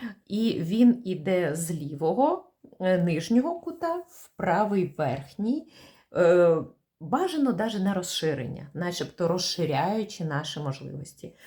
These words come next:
Може бути паралельно, на звуження, тобто там немає меж, але як, е, варіант правильного, то, ну, так, ідеального.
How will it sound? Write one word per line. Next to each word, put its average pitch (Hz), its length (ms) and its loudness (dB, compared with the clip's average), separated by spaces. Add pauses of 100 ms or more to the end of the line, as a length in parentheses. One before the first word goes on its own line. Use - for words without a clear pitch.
(120)
Може 277 260 4
бути 170 300 0
паралельно, 302 680 2
на 202 160 0
звуження, 233 580 0
тобто 170 260 -8
там 180 320 0
немає 170 460 0
меж, 285 420 -2
але 175 440 0 (460)
як, 170 560 0
е, 156 60 -2 (180)
варіант 170 680 -2
правильного, 180 760 0
то, 160 640 0 (300)
ну, 151 340 -10
так, - 100 -20 (120)
ідеального. 139 720 -8